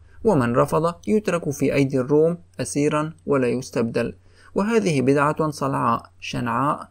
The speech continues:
عمياء صماء لا مستند لها من كتاب ولا سنة ولا عقل صحيح، بل الكتاب والسنة والعقل الصحيح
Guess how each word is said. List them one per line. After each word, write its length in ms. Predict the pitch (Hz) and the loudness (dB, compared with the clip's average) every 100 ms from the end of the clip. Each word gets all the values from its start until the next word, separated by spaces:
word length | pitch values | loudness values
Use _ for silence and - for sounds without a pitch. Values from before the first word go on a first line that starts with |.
| - | -10
عمياء 560 | 123 123 127 143 160 - | -6 -4 -2 -2 -4 -10
صماء 540 | - - 156 131 117 - - - - | -10 -6 -4 -2 -4 -8 -20 -14 -4
لا 160 | 214 | -2
مستند 500 | 156 139 - 139 117 | 0 -2 -4 -2 0
لها 280 | 131 147 139 | 0 -2 -2
من 140 | 123 | -4
كتاب 460 | 113 123 139 139 135 | -4 -4 -2 -2 -2
ولا 240 | 123 117 | -2 -2
سنة 480 | 117 160 165 170 180 185 - - | -4 -6 -6 -4 -6 -8 -14 -2
ولا 200 | 190 151 | 0 0
عقل 420 | 123 135 139 123 | 0 0 -2 -2
صحيح، 540 | - 147 139 123 - - - - | -4 -4 -2 -4 -6 -16 -18 -2
بل 140 | 214 | 2
الكتاب 480 | 160 123 127 143 147 | 2 0 -2 0 2
والسنة 540 | 139 127 131 160 160 151 | 2 2 0 -4 -4 -2
والعقل 500 | 147 123 117 135 151 | 0 0 0 -2 -4
الصحيح 640 | 135 - 127 156 175 - | -6 -6 -6 -4 -4 -6